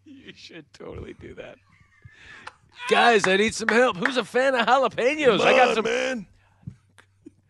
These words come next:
Speaker 2: Thick jalapeno.
Speaker 1: Yeah.
Speaker 2: Picture one.
Speaker 1: You think, you think she's got spicy picks? How about these?
Speaker 2: How about these, huh? Look at this one.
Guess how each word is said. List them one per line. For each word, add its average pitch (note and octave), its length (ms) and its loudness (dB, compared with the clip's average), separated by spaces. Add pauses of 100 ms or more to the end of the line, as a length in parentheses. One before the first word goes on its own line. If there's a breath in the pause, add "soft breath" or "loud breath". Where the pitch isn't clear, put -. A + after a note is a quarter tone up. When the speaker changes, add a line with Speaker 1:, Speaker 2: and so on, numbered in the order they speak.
Speaker 2:
Thick C4 160 -6
jalapeno. A3+ 760 -4 (320)
Speaker 1:
Yeah. D#3 120 -2
Speaker 2:
Picture - 280 -12
one. G3+ 180 -12
Speaker 1:
You A#3+ 100 2
think, C#4 240 -2 (300)
you A3+ 160 -2
think B3+ 160 -2
she's C4 320 0
got C#4+ 220 -4
spicy C#4+ 580 -2
picks? D4 420 -4
How F4 160 -2
about G#3 280 0
these? C4 260 -2
Speaker 2:
How B3+ 140 -4
about C4+ 320 -2
these, D4+ 400 0
huh? D4 240 4 (160)
Look E4+ 140 -2
at D#4+ 80 2
this F4 200 2
one. E3+ 140 -10